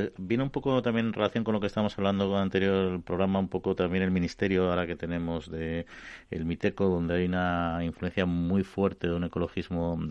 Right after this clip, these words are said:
exagerado, y el ecologismo, pues como hablamos con el tema del agua, pues ve de repente que las energías renovables, pues son, son ecológicas o, y, y, y, y por tanto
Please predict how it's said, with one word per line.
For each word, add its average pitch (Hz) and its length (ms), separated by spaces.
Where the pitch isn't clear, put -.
exagerado, 92 760
y 92 140
el 90 80
ecologismo, 120 680
pues - 140
como 82 180
hablamos 87 300
con 90 100
el 87 60
tema 90 220
del 87 100
agua, 95 280
pues 78 160
ve 87 100
de 90 100
repente 87 420
que 85 80
las 82 380
energías 82 480
renovables, 90 480
pues - 240
son, 80 540
son 80 180
ecológicas 107 680
o, 80 400
y, 82 400
y, - 40
y, - 260
y - 20
por 87 260
tanto 92 420